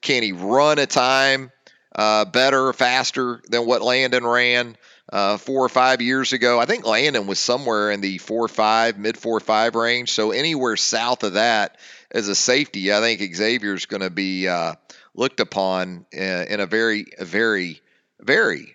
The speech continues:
positive light. So there you go. There is a bit of a recap from the weekend. Alabama gymnastics also on Friday, we wanna note, with a nice performance, albeit in a loss to a powerful Florida team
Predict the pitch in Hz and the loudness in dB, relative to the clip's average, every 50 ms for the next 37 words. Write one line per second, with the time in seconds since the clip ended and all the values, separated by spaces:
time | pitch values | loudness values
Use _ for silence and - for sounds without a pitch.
0 | _ _ - 104 95 90 85 82 - 87 85 80 76 80 87 92 73 65 55 - | _ _ -2 0 0 2 0 -2 -4 -6 -8 -8 -6 -4 -2 -2 -2 -4 -4 -4
1 | - 123 120 147 165 170 170 156 139 160 156 139 117 107 101 95 127 143 143 139 | -2 0 2 2 4 2 2 2 4 4 4 4 4 2 2 2 2 2 2 2
2 | 139 143 143 110 120 131 131 110 - 156 156 151 143 120 127 123 117 110 123 151 | 2 2 2 2 2 2 0 2 2 2 4 4 4 4 2 2 2 0 0 -2
3 | 170 156 - 165 165 165 156 - - 147 151 143 139 143 156 156 147 - 160 156 | -2 0 2 2 4 4 2 0 -4 -4 -2 -2 0 0 0 -2 -2 0 0 2
4 | 147 143 127 127 127 123 117 107 117 117 113 104 92 98 107 101 104 131 147 160 | 2 2 2 2 2 2 2 2 2 0 0 -2 -2 -4 -4 0 2 2 4 4
5 | 156 - - - 143 117 - 135 135 139 127 - - 135 131 123 120 127 120 110 | 2 2 0 -2 -4 -2 -2 0 0 0 0 0 0 2 2 2 0 0 -2 -2
6 | - 131 131 131 131 131 127 131 131 131 127 131 131 127 127 131 131 131 131 123 | 0 2 2 4 4 2 2 2 0 0 0 0 -2 0 0 2 2 2 2 0
7 | - _ - - - - - - _ _ - 127 123 120 123 120 123 135 156 160 | -4 _ -14 -20 -20 -20 -20 -20 _ _ -2 0 2 2 2 4 4 4 4 2
8 | 147 - - 143 135 - - 147 143 143 143 143 135 - 123 120 113 113 104 - | 0 0 -2 -2 -2 -2 0 0 0 2 0 0 0 2 2 2 2 2 0 0
9 | 143 151 156 147 - - 135 123 117 117 113 104 117 127 131 135 135 135 - - | 2 4 4 2 2 2 2 2 2 2 2 2 2 4 4 4 2 2 0 -2
10 | - 139 127 113 104 92 110 110 107 - - - - 147 156 160 151 143 120 107 | -2 -2 0 0 2 2 2 2 0 -2 -4 -2 0 2 2 4 2 2 2 0
11 | - - 113 104 92 - - 104 117 120 120 120 113 107 - 135 123 123 123 120 | -2 -4 -6 -6 -6 -6 -4 -2 0 0 0 0 -2 -2 -4 -4 -4 -4 -4 -6
12 | 120 | -8